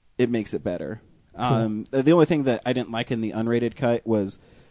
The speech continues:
Speaker 1: when he goes to Korea and he sees that guy in the cell, his, his dialogue's a little more over the top, like,
Speaker 2: Mm.
Speaker 1: his dialogue's a little more in it.
Speaker 2: Yeah.
Speaker 1: Um, but
Speaker 2: Y-, yeah, what they, what they said was that, and I sort of had this suspicion when we saw it, was that the,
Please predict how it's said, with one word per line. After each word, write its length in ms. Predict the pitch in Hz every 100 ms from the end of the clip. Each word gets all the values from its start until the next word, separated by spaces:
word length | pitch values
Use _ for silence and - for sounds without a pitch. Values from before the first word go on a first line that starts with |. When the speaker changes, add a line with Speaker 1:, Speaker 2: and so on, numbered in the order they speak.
| _ _ _ _ _ -
Speaker 1:
when 160 | 127
he 100 | 151
goes 280 | 139 135 127
to 440 | - 135 113 107
Korea 600 | - - 117 120 110 95 101
and 120 | 110
he 80 | 113
sees 220 | - 117
that 160 | 104 95
guy 180 | 110 107
in 120 | 98
the 80 | 98
cell, 500 | 110 107 113 131 131 _ - -
his, 380 | - 117 104 - - _ -
his 200 | 120 113 _ _
dialogue's 380 | 98 92 95 98
a 40 |
little 100 | 92
more 140 | 95 80
over 160 | 101
the 100 | 95
top, 360 | - 101 101 -
like, 120 | 104
Speaker 2:
Mm. 100 | 131
Speaker 1:
his 240 | 120 -
dialogue's 480 | - - 90 87 101
a 40 | 101
little 180 | 104
more 220 | 101 104 104
in 60 |
it. 160 | 113 - -
Speaker 2:
Yeah. 240 | 123 110 110 - -
Speaker 1:
Um, 420 | 101 82 - - 120 - - - -
but 220 | - 104 - - -
Speaker 2:
Y-, 100 | 156
yeah, 100 | 151
what 160 | 143 160
they, 280 | 160 160 160
what 160 | 156
they 120 | 156 143
said 220 | 185 180
was 140 | 147
that, 180 | 139 127 -
and 100 | 143
I 80 | 151
sort 200 | - 208
of 80 | 123
had 140 | 151
this 160 | 139 -
suspicion 440 | 127 - 143 135
when 120 | 120
we 100 | 113
saw 380 | 107 - 135 117
it, 80 | 104
was 180 | 113 110
that 140 | 117
the, 300 | - 117 110